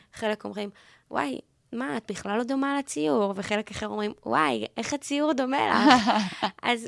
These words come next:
Speaker 1: בסוף כל אחד רואה את מה שהוא רוצה לראות, וכל
Speaker 2: לגמרי.
Speaker 1: אחד מפרש אמנות איך שהוא רוצה לראות, וכזה, אני יודעת מה אני, וזה מה שחשוב. וכזה, אני חושבת שדווקא על המקום הזה של הסימן שאלה הזה, של הכותרת שלה, שואלת עם חברה,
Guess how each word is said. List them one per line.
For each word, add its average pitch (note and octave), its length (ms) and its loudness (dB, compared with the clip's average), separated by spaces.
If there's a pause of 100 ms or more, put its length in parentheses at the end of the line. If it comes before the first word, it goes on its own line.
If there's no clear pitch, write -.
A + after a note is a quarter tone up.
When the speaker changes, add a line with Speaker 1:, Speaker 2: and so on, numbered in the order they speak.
Speaker 1:
בסוף G4+ 380 2
כל F4+ 160 4
אחד E4 220 0
רואה C4+ 200 4
את B3 60 -2
מה A#3 200 2
שהוא C#4 160 2
רוצה G#3+ 300 4
לראות, A#3 300 6
וכל G#3 100 2
Speaker 2:
לגמרי. G#3 220 8
Speaker 1:
אחד A#3+ 220 2
מפרש A3+ 460 -2
אמנות A#3 400 0
איך G#3 200 -8
שהוא A#3 240 0
רוצה A3 280 -2
לראות, G3+ 460 0 (480)
וכזה, A#3+ 600 -2
אני D4+ 140 0
יודעת E4 320 0
מה A#3 180 0
אני, A3 260 -2
וזה G#3+ 160 -8
מה A#3 100 -4
שחשוב. F#3 640 -10 (500)
וכזה, A#3 400 -6
אני A3+ 100 -4
חושבת B3 380 -6
שדווקא A3+ 460 -4
על A#3+ 100 0
המקום G#3+ 440 -2
הזה G#3 180 -4
של G3+ 240 -6
הסימן G3+ 800 -8
שאלה G#3 480 -2
הזה, G3+ 300 -6
של - 160 -8
הכותרת G3+ 540 -6
שלה, G#3 180 -8
שואלת A3+ 260 -4
עם G#3+ 100 -10
חברה, F#3+ 500 -6